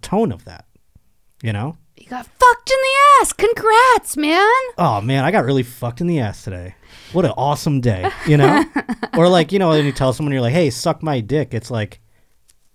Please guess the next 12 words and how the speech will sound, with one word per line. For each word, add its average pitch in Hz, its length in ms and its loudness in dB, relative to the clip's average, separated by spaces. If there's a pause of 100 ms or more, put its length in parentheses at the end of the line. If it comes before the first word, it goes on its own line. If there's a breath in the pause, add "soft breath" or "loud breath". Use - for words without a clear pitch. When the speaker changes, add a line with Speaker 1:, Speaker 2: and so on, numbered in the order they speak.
(640)
Speaker 1:
yeah, 143 120 0
you'd 127 240 0
love 139 220 0
that. 87 300 -18
Speaker 2:
Mm, 226 180 -6 (160)
yeah. 220 440 -2
Speaker 1:
Isn't 147 200 0
that 160 100 2
a 131 60 2
good 107 220 -4
thing? 180 260 -6 (200)
Speaker 2:
Yeah. 226 280 -8